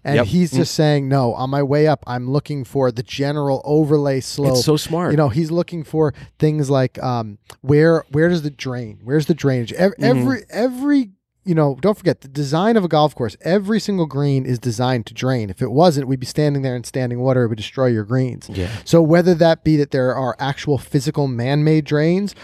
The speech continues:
Speaker 1: or there's, there's a, you know, a natural water element where it drains to, all those things will give you a, a, you know, of course, you're gonna need to read the nuances, but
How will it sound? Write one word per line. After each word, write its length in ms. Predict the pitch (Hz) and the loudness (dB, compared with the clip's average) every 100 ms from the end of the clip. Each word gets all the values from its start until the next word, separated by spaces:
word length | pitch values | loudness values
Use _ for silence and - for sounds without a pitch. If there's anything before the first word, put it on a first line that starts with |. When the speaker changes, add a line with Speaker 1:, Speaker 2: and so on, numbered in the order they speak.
| - | -8
Speaker 1:
or 160 | - 131 | -2 0
there's, 240 | 123 120 104 - | 2 0 -2 -10
there's 320 | 147 135 120 | -4 -4 -2
a, 460 | 123 117 110 107 - | -4 -4 -4 -6 -14
you 80 | 107 | -12
know, 140 | 113 | -12
a 100 | - | -10
natural 500 | 123 131 147 - 147 | -6 -4 -4 -2 -4
water 280 | 127 135 156 | -2 0 0
element 320 | 156 165 170 | 2 2 0
where 100 | 156 | 0
it 80 | 156 | -2
drains 340 | - 156 170 - | 0 -2 -2 -2
to, 220 | 190 196 - - _ - | -2 -2 -6 -20 _ -2
all 200 | 175 240 | 2 4
those 200 | 254 - | 4 2
things 240 | 214 175 | -2 -4
will 80 | 147 | -4
give 180 | 156 143 | -4 -4
you 160 | 147 147 | -4 -4
a, 200 | 143 151 | -6 -8
a, 180 | 143 135 - _ _ _ - | -12 -12 -16 _ _ _ -6
you 100 | 160 | -2
know, 80 | |
of 100 | 147 | -2
course, 220 | - 208 190 | 2 0 2
you're 60 | |
gonna 100 | 175 | 0
need 120 | 165 | 0
to 60 | 151 | 0
read 240 | 143 156 | 0 0
the 80 | 139 | 0
nuances, 720 | 127 147 185 151 110 - 113 - - _ - | -2 -2 -2 -2 -6 -12 -20 -20 -20 _ -2
but 200 | 143 | -2